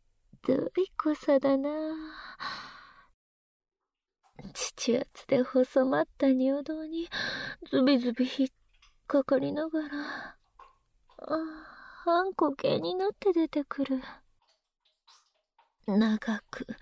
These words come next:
深く、焼けつくような、ごく深い息。あ、呼吸も忘れ、デカパイをつかみ、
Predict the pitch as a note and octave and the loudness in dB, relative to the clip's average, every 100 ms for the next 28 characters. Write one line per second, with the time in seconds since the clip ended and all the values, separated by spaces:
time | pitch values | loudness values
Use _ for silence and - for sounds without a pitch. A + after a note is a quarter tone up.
0 | - - - - - - - - B3+ B3+ | -8 -6 -6 -8 -10 -12 -6 0 2 2
1 | B3+ - - A3+ - - - - - A#3 | -2 -6 -10 -8 -10 -8 -6 -2 2 2
2 | A#3 B3 - - D4 D4 C4+ A#3+ - - | 2 0 0 -6 -2 2 6 4 4 -10
3 | _ _ - D#2+ G2+ - - C4 - D4+ | _ _ -16 -2 -2 -2 0 0 -2 -10
4 | - - E4 - - _ - - _ _ | -10 -12 -10 -12 -18 _ -18 -18 _ _
5 | _ _ _ _ - _ _ _ - D4+ | _ _ _ _ -20 _ _ _ -6 -6
6 | - - - - - F#4+ F#4 - - - | -6 -10 -14 -18 -8 -4 -2 -2 -4 -6
7 | - - G#3 - G3 G3+ G3 G3+ - - | -6 -4 -4 0 0 2 2 0 -4 -4
8 | A3 A3 A3 A3 - A3 - - - A#3+ | -4 -4 -6 -10 -14 0 0 2 0 2
9 | A3+ A3+ A#3 - - C4 B3 | 2 2 2 -4 -6 0 0